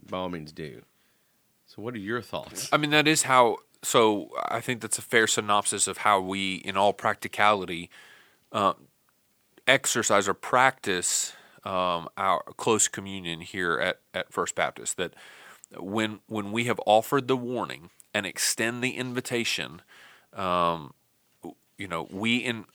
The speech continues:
Speaker 2: and the, the way I introduce that is we invite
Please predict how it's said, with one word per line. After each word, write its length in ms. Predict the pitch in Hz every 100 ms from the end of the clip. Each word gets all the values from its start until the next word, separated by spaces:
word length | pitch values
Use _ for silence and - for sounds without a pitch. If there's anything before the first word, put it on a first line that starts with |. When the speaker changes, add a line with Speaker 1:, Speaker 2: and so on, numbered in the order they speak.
| 104 -
Speaker 2:
and 180 | 104 98
the, 100 | 95
the 160 | 107 101
way 200 | 101 104
I 180 | 107 107
introduce 580 | 117 110 - 107 127 -
that 140 | 101
is 120 | 92
we 240 | 95 107 120
invite 360 | 120 104 104